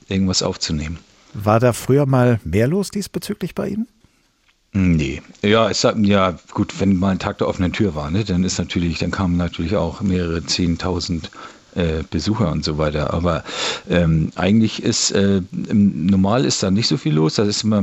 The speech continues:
Speaker 1: vereinzelte, aber wenn dann so ein Manöver ist und dieses Jahr nun das größte, was es hier stattgefunden hat, also da ist schon dann immer Betrieb in Sachen Spotting.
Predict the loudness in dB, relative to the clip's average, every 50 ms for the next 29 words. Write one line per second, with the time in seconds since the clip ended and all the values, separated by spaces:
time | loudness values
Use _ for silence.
0 | 0 0 -2 -6 -6 -2 -2 -2 0 0 0 2 2 2 2 2 2 2 2 2
1 | 4 4 2 2 0 0 -2 -2 0 0 2 2 2 2 2 0 0 0 0 0
2 | 0 -2 -2 -2 -2 0 -2 -2 0 0 0 2 2 2 2 0 0 -2 -4 -2
3 | -2 -2 -2 -2 -2 -2 -2 0 -2 0 0 -2 0 0 -2 -2 -2 -4 -6 -4
4 | -4 -6 -2 0 0 0 2 2 0 0 0 -2 -2 -2 0 0 0 0 0 0
5 | 0 0 0 0 0 0 0 2 2 2 2 0 0 0 0 -2 -2 -2 -6 -8
6 | -6 -4 -4 -6 -6 -8 -20 -20 _ _ -20 -20 -20 -20 -20 -14 -6 -2 0 0
7 | 2 0 0 0 -2 -2 -2 -4 -6 -4 -4 -4 -4 -4 -4 -6 -6